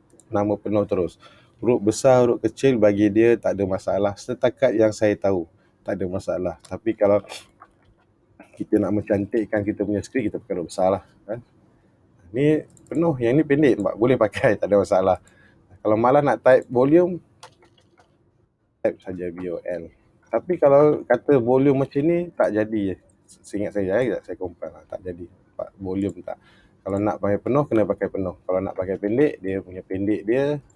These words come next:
V O L. Jadi kat sini saya kata V O L, saya nak cari yang lebih tinggi daripada highest high value. Saya rasa H ni higher high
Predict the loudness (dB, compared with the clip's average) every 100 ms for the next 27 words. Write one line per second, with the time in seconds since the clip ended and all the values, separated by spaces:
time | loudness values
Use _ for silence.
0 | _ -10 -8 -8 -6 -6 -6 -14 _ _
1 | _ _ -6 0 0 -2 -2 0 2 2
2 | 4 6 6 6 6 4 2 -2 0 0
3 | 2 -2 -2 0 2 2 2 0 0 -2
4 | -2 -2 0 0 -2 -6 _ _ _ _
5 | _ _ -8 -2 -2 0 2 4 2 2
6 | 0 0 0 -4 -8 0 0 0 -2 -2
7 | 0 0 -2 -8 _ _ -4 -4 -4 -4
8 | -4 -2 -2 -2 0 2 2 0 -6 _
9 | _ _ _ _ -4 -4